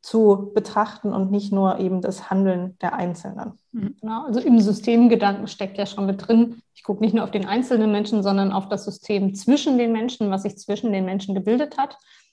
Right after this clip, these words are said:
Speaker 3: Und auch die Annahme, dass sich dieses System, äh, ab irgendeinem Punkt auch ein Stück weit entkoppelt von den einzelnen Menschen. Also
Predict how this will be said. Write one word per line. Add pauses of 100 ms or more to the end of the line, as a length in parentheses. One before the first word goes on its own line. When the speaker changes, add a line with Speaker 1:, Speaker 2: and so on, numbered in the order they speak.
(160)
Speaker 3:
Und
auch
die
Annahme, (160)
dass
sich
dieses
System,
äh,
ab
irgendeinem
Punkt
auch
ein
Stück
weit
entkoppelt
von
den
einzelnen
Menschen. (420)
Also